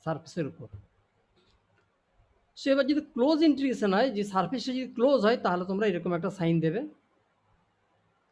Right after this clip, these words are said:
otherwise যদি open সারফেসে করো তাহলে এই close সাইনটা দেওয়া দরকার নেই। But এখানে তোমরা কিন্তু সমস্ত, আমরা যখন গস থিওরেম পড়বো সেখানে সমস্ত ফ্লাক্সগুলো বের করবো with,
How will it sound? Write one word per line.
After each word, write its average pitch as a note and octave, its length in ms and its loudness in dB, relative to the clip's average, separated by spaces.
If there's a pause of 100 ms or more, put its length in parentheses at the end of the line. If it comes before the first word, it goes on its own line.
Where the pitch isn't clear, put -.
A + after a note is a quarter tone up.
(440)
otherwise G3 520 0
যদি F#3 180 -2
open G3 260 0
সারফেসে G#3 420 -2
করো G#3+ 200 0
তাহলে G#3 220 -2
এই F3+ 40 -6
close F#3 240 -4
সাইনটা E3 280 0
দেওয়া D3 180 -2
দরকার A#2+ 280 -10
নেই। A2 160 -14 (420)
But C4+ 220 0 (120)
এখানে G#3 560 4 (440)
তোমরা F#3 200 0
কিন্তু G#3 380 -2
সমস্ত, F#3+ 420 -2
আমরা A3 220 -2
যখন G3+ 520 -2
গস D3+ 200 2 (140)
থিওরেম A3+ 360 2
পড়বো E3 500 0 (300)
সেখানে A3 320 -2
সমস্ত B3+ 500 -2
ফ্লাক্সগুলো F#3+ 640 -2
বের F#3 260 -2
করবো G#3+ 540 0 (600)
with, G3+ 200 -2